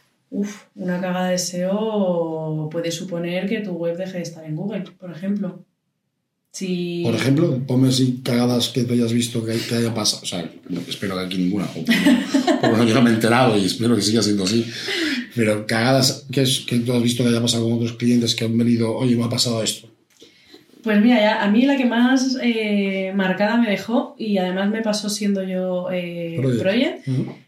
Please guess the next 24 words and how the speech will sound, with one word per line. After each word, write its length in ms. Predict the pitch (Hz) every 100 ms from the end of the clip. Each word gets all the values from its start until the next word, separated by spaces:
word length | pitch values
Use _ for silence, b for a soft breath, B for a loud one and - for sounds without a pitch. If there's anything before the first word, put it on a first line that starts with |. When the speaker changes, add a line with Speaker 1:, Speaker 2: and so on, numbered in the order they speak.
| _
Speaker 1:
em, 1120 | 208 202 190 185 185 180 175 175 165 165 180 -
fue 260 | - - 202
que 100 | 202
me 100 | 160
trajeron 440 | 151 160 175 180
la 160 | 175 175
web, 300 | 214 294 -
"Ay, 140 | - -
pues 140 | 180
yo 160 | 165 160
no 80 | 165
entiendo, 420 | 165 285 277 277
porque 220 | 240 202
no 160 | 185 220
vendo, 380 | 277 277 269 262
no, 440 | 233 208 196 196
no, 360 | 196 190 185 185
no 220 | 185 185
me 80 | 185
encuentro, 500 | - 285 285 277 269
tal, 260 | 269 285 269
no 80 | 240
sé 100 | 240
qué". 260 | 294 302